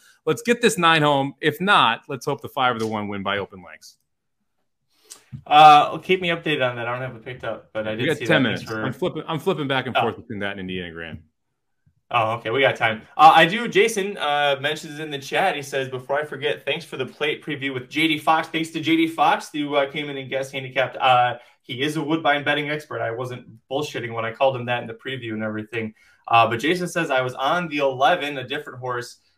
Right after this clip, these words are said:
Speaker 2: um, a Cause in Mayhem, the Todd Pletcher horse,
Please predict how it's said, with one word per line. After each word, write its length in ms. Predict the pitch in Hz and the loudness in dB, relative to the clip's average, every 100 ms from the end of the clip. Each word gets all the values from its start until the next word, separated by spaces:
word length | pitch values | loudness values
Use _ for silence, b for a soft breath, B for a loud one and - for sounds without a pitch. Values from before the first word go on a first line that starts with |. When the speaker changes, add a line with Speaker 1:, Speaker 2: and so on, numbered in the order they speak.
| _ | _
Speaker 2:
um, 500 | 120 120 117 110 107 - | 2 4 4 0 -6 -10
a 80 | 135 | -10
Cause 320 | - - 165 | 0 0 2
in 160 | 147 127 | -2 -2
Mayhem, 380 | 160 170 135 | -2 0 -2
the 60 | 127 | -4
Todd 280 | - 135 - | 0 0 0
Pletcher 280 | - - 120 | -4 -4 -6
horse, 320 | 110 113 113 | -6 -6 -8